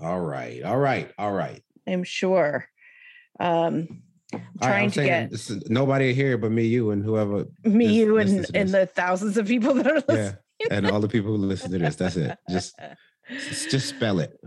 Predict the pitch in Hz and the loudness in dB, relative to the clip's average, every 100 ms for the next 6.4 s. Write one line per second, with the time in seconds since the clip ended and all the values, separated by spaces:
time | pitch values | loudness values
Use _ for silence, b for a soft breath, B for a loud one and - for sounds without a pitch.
0 | - 104 123 113 240 247 254 - 110 196 | -6 0 0 2 2 4 4 2 2 2
1 | 190 190 185 120 117 110 98 107 101 85 | 2 0 -2 -2 -2 -2 0 2 2 0
2 | 123 226 240 247 240 208 196 202 190 B | 2 4 6 6 4 2 0 -4 -10 B
3 | B B B - 190 180 175 170 165 - | B B B -6 0 2 2 0 -4 -6
4 | 170 165 - _ - 185 160 - - - | 0 0 -2 _ -10 -6 -6 -6 -8 -8
5 | 98 107 - 87 82 - - 165 - 170 | -8 -8 -10 -10 -10 -12 -8 -6 -6 -10
6 | - 160 143 | -6 -6 -6